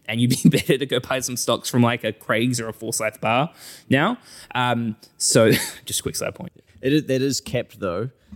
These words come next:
Speaker 2: and then there's limits around.
Speaker 1: Yeah,
Speaker 2: but yeah.
Speaker 1: but then you gotta opt into things, and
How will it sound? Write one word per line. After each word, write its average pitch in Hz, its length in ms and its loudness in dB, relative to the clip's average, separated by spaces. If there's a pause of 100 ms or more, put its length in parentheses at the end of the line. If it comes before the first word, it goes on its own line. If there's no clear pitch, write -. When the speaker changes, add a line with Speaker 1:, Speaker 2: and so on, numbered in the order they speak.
(160)
Speaker 2:
and 107 160 -2
then 104 140 -4
there's 101 200 -10
limits 107 400 -6
around. 95 380 -2
Speaker 1:
Yeah, 156 380 8
Speaker 2:
but 151 80 4
yeah. 104 60 0
Speaker 1:
but 151 100 2
then 170 120 -2
you 156 60 -4
gotta 147 240 2
opt 147 260 -2
into 151 300 4
things, 143 400 -2
and 123 180 2